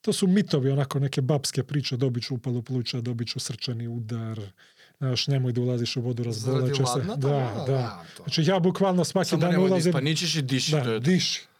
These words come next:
Speaker 2: Koliko vreme go praviš veke ovo sa
Speaker 1: Pa evo,
Speaker 2: ladnom?
Speaker 1: celu zimu, ceo decembar, januar, februar. Sad, eto, za tri meseca nisam se razboleo ni jednom. Znači, ja i bukvalno odem go do reke,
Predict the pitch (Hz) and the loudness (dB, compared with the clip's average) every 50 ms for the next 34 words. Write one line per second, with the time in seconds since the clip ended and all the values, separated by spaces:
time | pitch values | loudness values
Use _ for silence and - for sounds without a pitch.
0 | _ _ _ - 214 208 208 208 208 185 165 175 175 170 165 165 156 151 156 156 | _ _ _ 0 0 0 0 0 -2 -2 0 0 0 0 -2 -2 -2 -4 -6 -4
1 | 151 156 156 151 143 147 156 147 - - 151 147 143 143 143 139 - 151 143 190 | -4 -4 -2 -2 -4 -6 -6 -8 -6 -6 -6 -6 -6 -6 -8 -8 -8 -2 0 2
2 | 196 226 247 247 208 175 151 151 - 175 165 160 165 156 147 180 180 147 131 120 | 2 2 2 2 2 0 0 -2 -2 0 0 2 2 2 2 2 2 2 0 -2
3 | 113 - - 160 151 139 131 135 - - 151 139 135 139 131 131 135 135 135 135 | -2 -4 -2 0 0 2 0 0 0 0 -2 0 0 0 0 0 0 0 0 -2
4 | 127 123 - - - 131 117 107 104 104 101 95 - - 131 123 117 117 - _ | -2 -4 -6 -6 -6 -6 -6 -6 -8 -12 -14 -16 -12 -10 -10 -10 -10 -10 -14 _
5 | _ _ _ _ _ _ _ _ _ 165 151 - 160 139 135 143 135 180 175 170 | _ _ _ _ _ _ _ _ _ -6 -2 0 2 2 2 2 2 2 2 4
6 | 170 180 165 - 165 143 - 165 151 151 151 156 156 165 180 175 196 - _ _ | 4 2 2 2 0 0 2 2 2 2 2 0 -2 -6 -10 -10 -12 -12 _ _
7 | _ - 156 156 147 135 - 131 117 - 139 131 131 120 120 131 139 127 127 123 | _ -18 -10 -8 -8 -4 -4 -4 -4 -2 -2 -2 -2 -2 -2 -2 -2 -2 -2 -2
8 | 123 127 127 123 135 139 131 131 131 127 120 117 101 _ _ _ _ _ _ _ | -2 -2 0 0 0 0 0 -2 -2 -4 -4 -6 -10 _ _ _ _ _ _ _
9 | _ 139 135 - - 147 139 151 151 151 147 135 139 135 - 147 160 151 147 151 | _ -10 -8 -4 -2 0 2 4 4 2 2 0 -2 -2 0 0 0 2 2 2
10 | 160 160 147 156 143 139 131 143 175 139 123 127 151 160 170 185 175 _ _ _ | 2 4 2 2 2 0 -2 -4 -6 -4 -2 0 2 2 0 -2 -6 _ _ _
11 | _ 135 117 123 120 123 131 135 131 - 170 180 | _ -10 -6 -2 -2 0 0 -2 0 -2 -4 -4